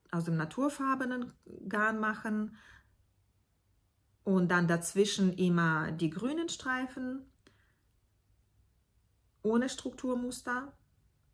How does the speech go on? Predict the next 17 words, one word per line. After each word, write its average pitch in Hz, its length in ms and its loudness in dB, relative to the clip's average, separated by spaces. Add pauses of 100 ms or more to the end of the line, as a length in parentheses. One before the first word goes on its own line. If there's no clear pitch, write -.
(680)
und 170 800 0 (460)
hoffe, 202 280 -2
dass 175 180 -2
das 170 380 -4 (120)
schön 165 380 -6 (240)
wird. - 420 -12 (160)
Vielleicht 202 300 0
ändere 170 320 0
ich 175 100 -4
meine 165 180 0
Meinung 196 300 0
noch, 190 160 -2
aber 170 200 4
auf 170 60 0
jeden 175 180 2
Fall 165 240 0
wird 165 160 0